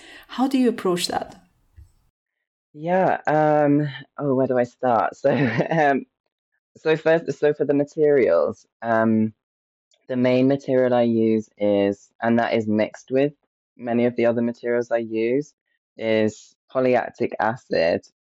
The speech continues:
Speaker 2: I call it P L A, and this is made from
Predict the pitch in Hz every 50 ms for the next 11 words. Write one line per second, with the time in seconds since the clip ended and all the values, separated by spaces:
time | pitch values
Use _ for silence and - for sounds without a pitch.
0 | _ _ - 104 98 _ _ - 98 98 95 - - 101 92 - - - - 110
1 | 101 98 95 92 92 90 - 71 78 87 104 110 117 - _ _ _ _ _ _
2 | _ _ _ _ _ _ 101 104 104 101 101 104 104 107 110 107 - - 110 107
3 | 104 104 101 - - 104 104 104 104 101 - 98 98 92 95 95 95